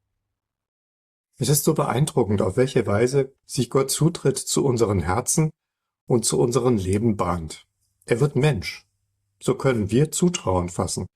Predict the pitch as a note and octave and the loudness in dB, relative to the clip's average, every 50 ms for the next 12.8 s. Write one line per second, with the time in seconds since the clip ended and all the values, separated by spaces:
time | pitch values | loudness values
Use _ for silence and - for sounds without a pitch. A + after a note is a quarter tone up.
0 | _ _ _ _ _ _ _ _ - - - G2+ C#3 D3+ D#3+ - - G#2+ A2+ C#3+ | _ _ _ _ _ _ _ _ -4 -4 -2 0 2 0 0 0 -2 0 0 0
1 | C#3+ - - C#3+ G#2+ A#2 G#2 F2+ F2 F#2+ A#2+ D3 - - - B2+ - - E2+ D#2+ | -2 -2 -2 -2 0 0 0 2 2 2 2 2 0 0 -2 -2 -2 -2 -4 0
2 | G2+ G2+ F#2 F2+ D#2+ D#2 - _ _ _ _ _ _ _ _ _ _ _ _ _ | 2 2 2 2 -2 -4 -10 _ _ _ _ _ _ _ _ _ _ _ _ _
3 | _ _ _ _ _ - A#2+ G#2+ G#2+ - - C3 A#2+ - - A2 A2 C3 C#3 D#3 | _ _ _ _ _ -4 -2 -2 -2 0 2 2 2 2 0 0 0 2 4 2
4 | C3 A2 G#2+ G2+ G#2+ A#2 G#2+ F#2+ - - C3+ C#3+ G3 G3+ G3+ - - D#2+ D#2+ F2 | 2 2 2 2 2 2 2 2 0 0 0 2 2 2 2 0 -4 -4 -4 -8
5 | _ _ _ _ _ _ _ _ _ - C#3 C#3+ C#3 C3 A#2 A2 G#2 - G#2+ G2 | _ _ _ _ _ _ _ _ _ 0 2 2 2 4 2 2 2 2 0 0
6 | - A2 G#2 G2+ - - - - B2 A2 G#2+ G#2+ - _ _ _ _ - C3+ A#2+ | 4 2 2 2 0 -4 0 2 2 2 0 -2 -6 _ _ _ _ 0 0 2
7 | C3+ C3+ C3+ B2 A#2+ A2 G#2 E2 D2+ D#2+ F2 - - - G#2 G2+ - _ _ _ | 2 2 2 2 2 2 -2 -2 -4 -6 -8 -8 -10 -12 -12 -12 -16 _ _ _
8 | _ _ _ _ _ - - - - G2 - G2 F2+ - - A2+ A#2 C#3 - - | _ _ _ _ _ -14 -8 -6 -6 -4 -2 -2 -2 -2 -2 -2 0 0 -2 0
9 | - - G#2 - - - - _ _ _ _ _ _ _ _ - - A2+ F#2 - | 0 0 0 0 0 -6 -12 _ _ _ _ _ _ _ _ -12 -12 -12 -12 -10
10 | _ - A2 G2 - G#2 - - G2+ F#2+ F#2 F2 F#2 F2+ G#2+ A#2 C#3+ C#3+ E3 D#3 | _ -6 -6 -4 -4 -4 -2 0 0 0 0 0 0 2 2 2 2 2 0 0
11 | D3+ - _ _ _ _ _ _ _ _ _ _ _ _ _ _ - - F2 - | -2 -2 _ _ _ _ _ _ _ _ _ _ _ _ _ _ -6 -4 -4 -4
12 | - - F#2+ - F#2+ - - - - - D#3+ F3 F3 F3+ F3 - | -2 -2 -2 -2 -2 -6 -6 -4 -2 0 2 2 2 0 0 -4